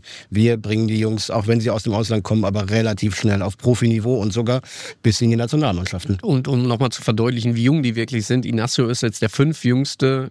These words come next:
Speaker 2: italienische A-Nationalspieler aller Zeiten. Ähm, da stehen zwei vor ihnen, die haben neunzehnhundertzehn und neunzehnhundertzwölf debütiert. Also da war es noch eine andere, <laughs> ein anderes Jahrhundert.
Speaker 1: Ja.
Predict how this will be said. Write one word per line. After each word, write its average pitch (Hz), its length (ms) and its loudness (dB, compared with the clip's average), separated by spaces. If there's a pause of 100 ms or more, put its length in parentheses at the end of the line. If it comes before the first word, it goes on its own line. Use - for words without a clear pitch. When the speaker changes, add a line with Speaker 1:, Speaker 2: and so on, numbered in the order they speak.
Speaker 2:
italienische 120 540 0
A-Nationalspieler 117 1040 0
aller 113 180 0
Zeiten. 143 460 0 (500)
Ähm, 110 600 0 (200)
da 110 120 0
stehen 117 240 2
zwei 117 280 0
vor 131 260 0
ihnen, 127 120 0
die 120 120 0
haben 117 100 0
neunzehnhundertzehn 120 640 0
und 120 100 0
neunzehnhundertzwölf 120 600 0
debütiert. 120 560 0
Also 113 160 -2
da 110 160 0
war 113 80 2
es 110 100 -2
noch 123 100 0
eine 117 140 0
andere, 117 460 0 (480)
<laughs> - 0 - (640)
ein 180 100 2
anderes 156 380 -2
Jahrhundert. 160 680 0
Speaker 1:
Ja. 120 120 -2